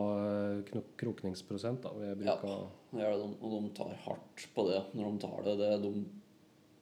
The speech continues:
Speaker 2: de skal drepe det, liksom.
Speaker 1: Ja.
Speaker 2: Det, det er ordentlig kill.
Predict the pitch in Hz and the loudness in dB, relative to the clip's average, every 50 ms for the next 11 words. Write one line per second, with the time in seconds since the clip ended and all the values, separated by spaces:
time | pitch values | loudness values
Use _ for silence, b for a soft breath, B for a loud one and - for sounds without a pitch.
0 | - - - 107 110 107 - 123 113 107 113 110 113 104 - - - - - 104 | -16 -10 -6 -4 -4 0 0 0 2 4 6 6 6 4 2 -2 -8 -10 -6 -6
1 | 113 117 113 - 131 117 113 104 104 - 135 127 127 127 - - - 104 101 107 | -4 -6 -4 -2 0 2 2 2 2 2 2 2 2 0 -4 -4 -2 0 2 4
2 | 110 110 110 110 110 107 107 104 104 107 104 104 107 107 - 113 - - - - | 4 4 4 4 2 0 0 0 -2 -2 -2 -2 -2 0 0 0 -2 -2 -2 -2
3 | 117 120 120 - - 107 110 | -2 -2 0 0 0 0 0